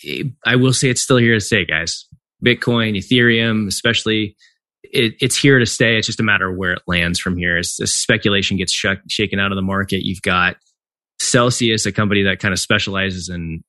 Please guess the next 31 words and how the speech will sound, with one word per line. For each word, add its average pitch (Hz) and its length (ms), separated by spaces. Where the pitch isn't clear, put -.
lending 95 640
and 87 380
dealing 98 320
with 90 160
Bitcoin 95 640
and 87 80
letting 90 220
people 90 500
earn 101 220
money 95 260
on 95 160
it 98 160
while 107 160
they 104 100
sleep 98 400
is 95 140
what 95 120
you 92 80
could 95 140
say. 101 260
I 143 60
mean, 170 80
just 185 160
think 185 140
about 123 260
every 185 300
single 160 380
big 123 200
crash 113 480
in 98 120
Bitcoin 117 680